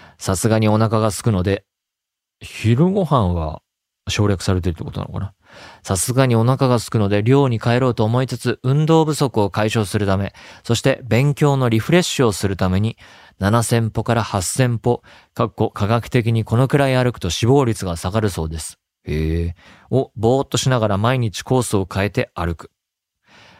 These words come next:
そのついでに日用品等の買い物もします。そうだね。きゃ-、寮生活だからね。十九時頃帰宅。食堂にご飯を食べに行く。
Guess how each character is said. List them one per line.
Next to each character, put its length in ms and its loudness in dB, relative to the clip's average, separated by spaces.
そ 140 -2
の 100 4
つ 140 2
い 60 2
で 80 4
に 100 2
日 320 0
用 140 4
品 220 0
等 180 4
の 100 -2
買 200 -2
い 20 0
物 180 0
も 100 2
し 160 -4
ま 120 -10
す。 240 -12
そ 200 -20
う 40 -20
だ 60 -20
ね。 220 -6
き 60 -10
ゃ-、 140 -8
寮 280 2
生 220 -2
活 200 -8
だ 80 -8
か 80 -8
ら 80 -12
ね。 220 -2
十 240 2
九 100 2
時 80 -2
頃 320 0
帰 100 -12
宅。 340 -4
食 280 0
堂 180 4
に 120 0
ご 140 2
飯 180 2
を 80 0
食 180 -2
べ 80 -2
に 140 -6
行 80 -20
く。 160 -14